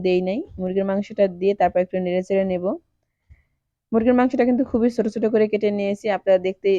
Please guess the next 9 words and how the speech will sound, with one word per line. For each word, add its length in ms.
দেখেই 300
বুঝতে 280
পারতেছেন। 460
এটা 160
কিন্তু 200
খুবই 240
সহজে 420
তৈরি 260
করে, 240